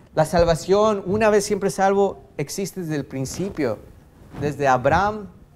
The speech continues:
hasta, hasta el día de hoy, dice, "Creyó Abraham a Dios y le fue contado por ju-, justicia". Ahora bien, al que obra, no se le cuenta el salario como gracia,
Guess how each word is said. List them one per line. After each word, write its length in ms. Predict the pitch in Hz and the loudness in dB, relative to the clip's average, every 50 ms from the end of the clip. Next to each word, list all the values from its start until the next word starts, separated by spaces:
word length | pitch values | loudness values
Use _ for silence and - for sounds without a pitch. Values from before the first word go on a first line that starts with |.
| _ _ - | _ _ -12
hasta, 300 | 131 - - 143 135 135 139 - - | -12 -8 -4 0 0 0 0 -2 -4
hasta 300 | - 131 139 - 143 135 | -6 -6 -4 -4 -4 -4
el 100 | 123 123 | -2 -2
día 200 | 139 165 170 170 | 0 2 2 2
de 100 | 160 147 | 2 2
hoy, 400 | 143 156 185 208 185 156 151 151 - - - - - - - | 2 4 4 4 4 4 2 -2 -8 -16 -20 -20 -20 -20 -12
dice, 460 | - 160 151 - 170 143 98 - - - _ _ _ _ - - - | -10 -10 -4 -2 -2 -2 -2 -4 -8 -16 _ _ _ _ -20 -20 -10
"Creyó 680 | - - 143 139 139 131 151 180 196 202 208 214 208 170 | -4 0 0 0 2 2 2 4 6 6 8 6 6 4
Abraham 640 | 156 139 135 147 147 160 170 170 175 175 175 160 - - _ _ - - - - - - | 2 0 -2 -2 -2 -2 -2 -2 -4 -6 -8 -12 -16 -20 _ _ -20 -20 -20 -20 -4 0
a 140 | 117 120 | 2 2
Dios 720 | 113 107 127 151 185 202 175 131 107 - - - - - _ _ | 2 0 0 2 4 6 6 4 2 0 -8 -16 -20 -20 _ _
y 80 | - 131 | -6 -2
le 100 | 131 127 | -2 -2
fue 220 | 127 - 135 131 | 0 0 0 0
contado 440 | - 139 123 - 127 123 120 117 - | 0 -4 -6 -2 0 0 0 -2 -4
por 140 | - 120 104 | -8 -12 -12
ju-, 220 | - - 113 113 - | -10 -12 -14 -14 -14
justicia". 640 | - - 120 - - - 113 104 - - 53 52 - - _ - - - - _ _ _ _ - - - - - - - - - | -14 -16 -16 -16 -14 -14 -14 -14 -12 -14 -14 -16 -16 -18 _ -20 -20 -20 -20 _ _ _ _ -20 -20 -20 -20 -20 -20 -20 -20 -8
Ahora 460 | - 113 120 135 156 175 185 196 190 | 2 6 8 10 10 10 10 10 8
bien, 480 | 175 165 190 208 220 220 202 165 - - - - _ _ _ _ _ _ | 6 6 4 4 4 4 2 0 -4 -10 -16 -20 _ _ _ _ _ _
al 260 | 135 151 165 160 160 | 6 6 6 6 2
que 180 | - 160 156 - | -2 -4 -4 2
obra, 720 | - 165 180 226 240 214 220 196 185 185 180 180 180 170 - _ _ | 6 8 8 8 8 6 6 6 6 6 4 2 -4 -10 -18 _ _
no 640 | 156 127 135 139 147 170 185 202 208 220 226 233 | -14 -8 -4 0 2 4 6 6 6 6 4 2
se 160 | - - 185 170 | 0 0 0 0
le 220 | 151 139 139 - | 2 0 -2 -4
cuenta 480 | - 151 170 185 202 202 196 - 202 196 | -2 -2 0 0 0 -2 0 0 0 0
el 80 | 175 | 0
salario 640 | - 165 143 139 143 147 165 185 196 190 185 175 - | 0 0 0 2 4 4 4 4 4 2 0 -2 -4
como 260 | 160 147 139 127 123 | -4 -4 -4 -4 -2
gracia, 760 | 117 127 135 147 175 214 214 - - 127 117 110 113 120 123 | 0 2 4 4 4 4 2 0 -4 -4 -2 -2 -2 -4 -8